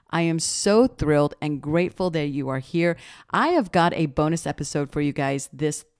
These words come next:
Thursday. I don't want you to miss out. Two thousand and twenty-four ways not to be in the same place.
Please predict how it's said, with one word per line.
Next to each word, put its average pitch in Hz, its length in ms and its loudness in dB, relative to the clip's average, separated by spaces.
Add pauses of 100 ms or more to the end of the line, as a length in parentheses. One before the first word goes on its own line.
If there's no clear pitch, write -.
Thursday. 151 800 2 (260)
I 147 80 -2
don't 170 400 0
want 151 240 0
you 139 40 -2
to 135 60 0
miss 127 240 -2
out. 143 300 2 (400)
Two 247 160 4
thousand 165 380 6
and 143 120 0
twenty-four 156 580 2
ways 190 480 2
not 165 360 0
to 170 80 -2
be 165 240 2
in 160 100 -2
the 127 100 -4
same 165 440 -4
place. 160 480 -4